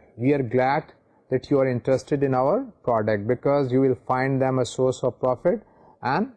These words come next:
goodwill building. Just now, however, we are without sufficient information to permit us to ship this order on credit terms. We feel sure that we can make shipment in this way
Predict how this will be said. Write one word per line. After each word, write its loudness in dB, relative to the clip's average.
goodwill 2
building. -2
Just 0
now, 2
however, 2
we 2
are 2
without 0
sufficient -2
information -2
to 0
permit -2
us -4
to -2
ship -4
this 0
order 0
on -4
credit 2
terms. -4
We -2
feel 0
sure 0
that -2
we 0
can -2
make -2
shipment -2
in -2
this -2
way 0